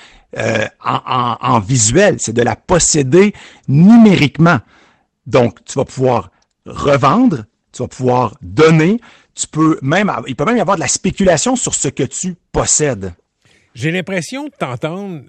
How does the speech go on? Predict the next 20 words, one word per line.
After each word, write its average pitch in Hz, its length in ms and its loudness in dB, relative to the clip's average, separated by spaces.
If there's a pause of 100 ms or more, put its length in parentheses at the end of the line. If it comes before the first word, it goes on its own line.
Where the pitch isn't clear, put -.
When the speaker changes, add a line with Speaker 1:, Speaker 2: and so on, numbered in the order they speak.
(180)
Speaker 2:
je, 127 180 -10
je, - 160 -14
je - 200 -18
t'écoute 240 460 -10
là, 196 120 -6
Mathieu, 165 460 -10
j'ai 113 180 -12
l'impression 139 640 -10 (280)
d'entendre 127 500 -10
les 123 160 -8
gens 143 220 -8
qui - 120 -16
nous 113 200 -10
expliquent - 420 -16
que 135 60 -12
les 113 240 -8
bitcoins 143 760 -10
pis 120 120 -14
les 98 100 -10
blockchains, 143 880 -10